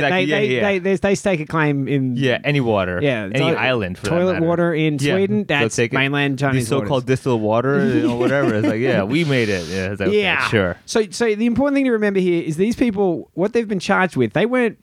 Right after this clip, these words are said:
Speaker 2: fugitives. Fl-, I think one of them faced, a couple of them faced a charge, but for
Speaker 1: Yeah.
Speaker 2: the, for the most of them, they were
Speaker 1: They were just
Speaker 2: just
Speaker 1: scared. Yeah, just
Speaker 2: trying
Speaker 1: trying
Speaker 2: to get out. And
Speaker 1: Yeah.
Speaker 2: the charge they've been charged with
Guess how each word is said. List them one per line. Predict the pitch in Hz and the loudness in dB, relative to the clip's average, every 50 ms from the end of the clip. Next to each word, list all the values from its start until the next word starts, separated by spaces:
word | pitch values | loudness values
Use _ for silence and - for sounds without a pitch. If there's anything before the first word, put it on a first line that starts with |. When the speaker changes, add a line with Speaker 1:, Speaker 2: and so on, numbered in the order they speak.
| _ _ | _ _
Speaker 2:
fugitives. | - - - - 208 214 214 196 185 175 139 135 127 117 113 - | -20 -20 -12 -6 -2 0 0 2 0 0 2 0 0 -2 -4 -10
Fl-, | - - 151 139 | -8 -6 -4 -2
I | 139 190 | -2 0
think | 185 285 233 240 | 0 -2 -2 0
one | 220 202 180 | 0 2 2
of | 165 | 2
them | 156 135 120 110 | 0 0 -2 -6
faced, | - - - 139 117 110 - - - | -6 -4 -2 -2 0 -2 -4 -8 -10
a | - 139 147 | -10 -8 -2
couple | - 202 185 180 180 | -2 -2 0 2 2
of | 156 | 2
them | 135 | 2
faced | 117 - 123 113 - | 2 0 0 0 0
a | - 113 | -4 -2
charge, | - 127 110 104 - - | 0 0 0 0 -2 -4
but | - 131 | -2 2
for | 131 | 2
Speaker 1:
Yeah. | 127 - | 2 2
Speaker 2:
the, | - 180 170 | 0 -2 -6
for | 170 | -2
the | 175 190 | -2 0
most | 196 233 294 - - | 2 2 0 0 -2
of | 269 220 | -2 -2
them, | 214 185 160 | -2 0 0
they | 156 151 151 | 2 2 2
were | 147 143 | 2 2
Speaker 1:
They | |
were | 139 135 | 0 0
just | 135 160 185 185 202 | 2 0 2 2 2
Speaker 2:
just | 165 | 0
Speaker 1:
scared. | 143 110 123 | 0 0 0
Yeah, | 147 123 | 0 0
just | 110 117 - | 0 0 0
Speaker 2:
trying | 170 170 | 0 2
Speaker 1:
trying | 175 185 190 196 190 190 180 | 2 2 2 2 2 0 0
Speaker 2:
to | - 151 | 0 -2
get | 131 139 147 135 127 | 0 0 0 0 0
out. | 120 104 87 85 - - | -2 -4 -6 -8 -6 -4
And | 135 139 | -2 0
Speaker 1:
Yeah. | 104 98 | 0 0
Speaker 2:
the | 90 87 | 0 0
charge | - 170 170 180 196 202 175 | 0 0 2 2 2 0 0
they've | 185 196 165 | 0 -2 -2
been | 139 156 143 | -2 -4 -2
charged | 123 139 127 131 131 120 107 | 0 2 2 2 2 0 0
with | 120 120 110 | 0 0 0